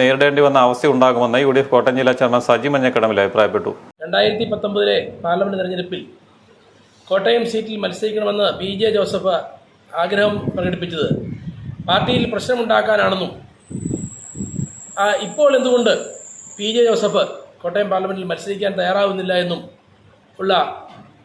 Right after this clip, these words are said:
Speaker 2: തോമസ് ചാഴികാടൻ്റെ, ഏ, ചോദ്യം അദ്ദേഹത്തെ അപമാനിക്കാൻ വേണ്ടിയാണ് എന്ന്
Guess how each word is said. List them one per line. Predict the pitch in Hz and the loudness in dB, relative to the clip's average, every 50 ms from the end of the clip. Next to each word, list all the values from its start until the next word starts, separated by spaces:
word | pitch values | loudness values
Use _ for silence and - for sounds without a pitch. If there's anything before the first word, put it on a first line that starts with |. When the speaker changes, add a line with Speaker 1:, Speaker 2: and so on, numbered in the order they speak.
| _ _ _ _ _ - | _ _ _ _ _ -4
Speaker 2:
തോമസ് | - 180 208 220 254 233 - - | 0 2 2 4 2 2 2 2
ചാഴികാടൻ്റെ, | 226 208 208 202 202 202 196 196 185 185 180 147 - - - - - _ _ _ _ _ - - - _ - | 2 4 4 4 4 2 2 2 2 0 0 0 -2 -6 -12 -18 -20 _ _ _ _ _ -20 -20 -20 _ -8
ഏ, | 175 170 - - | -8 -8 -6 -4
ചോദ്യം | 175 180 185 180 196 165 - - - - - - - | -6 -4 -2 -2 -2 -2 -2 -6 -14 -16 -16 -12 -6
അദ്ദേഹത്തെ | 175 190 185 202 196 202 185 165 | -2 2 2 2 2 2 2 2
അപമാനിക്കാൻ | 165 180 196 208 214 214 214 - 220 214 208 | 0 0 0 0 0 0 2 0 -2 -2 -2
വേണ്ടിയാണ് | 196 190 180 180 180 175 175 175 - - - - - | -2 -2 -2 0 0 0 -2 -2 -4 -8 -14 -14 -14
എന്ന് | 165 165 | -12 -8